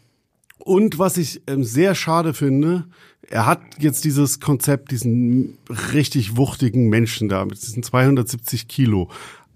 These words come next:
Aber es wird sehr, sehr wenig daraus gemacht, dass man das irgendwie,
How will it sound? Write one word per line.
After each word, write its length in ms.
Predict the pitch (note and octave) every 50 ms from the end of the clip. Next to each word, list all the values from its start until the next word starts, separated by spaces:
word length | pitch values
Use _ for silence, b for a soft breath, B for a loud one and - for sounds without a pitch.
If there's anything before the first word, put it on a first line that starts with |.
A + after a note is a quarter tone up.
| _ _
Aber 260 | - A#2+ B2+ B2+ C3 C3+
es 140 | B2+ A2+
wird 180 | B2+ A#2+ A2 -
sehr, 400 | - - B2 A#2 A#2+ D3+ F3+ F3+
sehr 200 | D#3 E3 D3+ C3
wenig 260 | C#3 C#3 C#3+ C#3 A#2+
daraus 340 | - C3 G#2+ A#2 B2 A#2 -
gemacht, 440 | - A#2+ G#2 A2+ C3 C#3 - - -
dass 140 | B2 A2+ B2+
man 120 | A#2+ A#2
das 180 | A2 A#2+ A#2 -
irgendwie, 500 | B2 A#2 B2+ A#2+ A#2 A#2+ B2 B2+ B2+